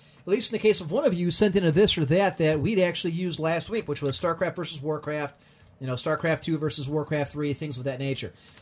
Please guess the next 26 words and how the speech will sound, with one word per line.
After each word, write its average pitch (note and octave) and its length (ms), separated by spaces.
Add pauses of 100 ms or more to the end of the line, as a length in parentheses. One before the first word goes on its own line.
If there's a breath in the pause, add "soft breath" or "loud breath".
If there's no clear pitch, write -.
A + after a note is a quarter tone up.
(100)
Um, D3+ 360 (300)
not G3 320
that A3 160
you A3+ 100
were G3 80
necessarily E3 460
wrong. G3 520
That E3 180
was D3 140
cool. A#3+ 380
I'm D#3 100
glad D3 200
you C#3 60
did. F#3+ 380
The D#3 60
problem D3+ 360
was, D#3+ 540 (460 soft breath)
uh, C3 360
we'd F#3+ 260
already F#3 260
done F3+ 220
that D#3+ 160
the D3 80
week D3+ 140
before. B2+ 580
So C3 720